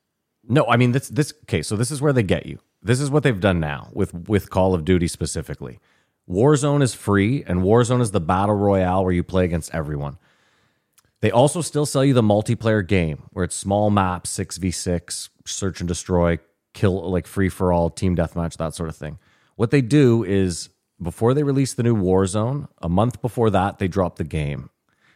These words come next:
And if you don't buy the game, like me, you can't rank up all your weapons. So when Warzone drops,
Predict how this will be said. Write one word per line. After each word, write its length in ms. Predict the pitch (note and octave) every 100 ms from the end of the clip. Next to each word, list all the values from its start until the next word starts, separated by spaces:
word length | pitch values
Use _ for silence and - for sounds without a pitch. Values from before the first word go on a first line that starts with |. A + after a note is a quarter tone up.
| _
And 80 | -
if 80 | F#2+
you 120 | C3
don't 300 | G2+ B2+ C#3
buy 160 | A#2+ G2+
the 80 | F2
game, 380 | F2 E2 F#2+
like 240 | F#2 E2+ E2+
me, 440 | F2 E2 D#2 G#2 _ -
you 120 | F#2
can't 280 | - A2 G2
rank 300 | F#2+ G2 F#2+
up 120 | G2+
all 120 | F#2 F#2
your 140 | F2
weapons. 640 | E2 E2 D#2+ D#2 F2+ - _ _ - -
So 140 | - F#2+
when 180 | F#2+ G2
Warzone 540 | G#2+ C3+ B2+ A#2+ G2+
drops, 560 | F2+ E2+ E2+ - -